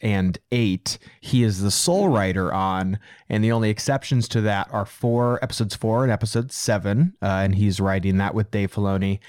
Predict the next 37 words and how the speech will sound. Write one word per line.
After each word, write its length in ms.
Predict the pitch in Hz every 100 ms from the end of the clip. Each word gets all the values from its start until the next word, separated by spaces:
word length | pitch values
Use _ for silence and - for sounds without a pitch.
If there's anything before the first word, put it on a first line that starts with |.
| - 113
And 160 | 113 113
then 160 | 120
we 120 | 117 110
have 340 | 107 104 101
on 120 | 107
episode 460 | 107 107 - 107 98
three, 400 | 139 151 131 117
the 200 | 107 113
only 640 | 131 147 139 127 113 101 - - -
writer 360 | 113 113 110
that 200 | 107 107
has 100 | 107
been 140 | 101 104
included 480 | 104 - 180 135 117
in 100 | 113
this 180 | 107
list 280 | 113 107 -
who 80 | 104
is 180 | 95 95
not 320 | 135 196 131
Dave 260 | 110 104 98
Filoni 480 | 104 95 95 95
or 120 | 90 95
Jon 240 | 98 92
Favreau 500 | 98 95 92 95 80
is 160 | 98 95
Noah 460 | 104 104 113 110 101
Clure, 640 | - - 107 123 175 214 - - - -
uh, 260 | 107 104
who 200 | 113 123
wrote 400 | 107 113 117 104 -
the 140 | 107
Book 220 | 107 104
of 60 | 98
Boba 240 | 104 92
Fett, 420 | - 104 98 - -
uh, 220 | 98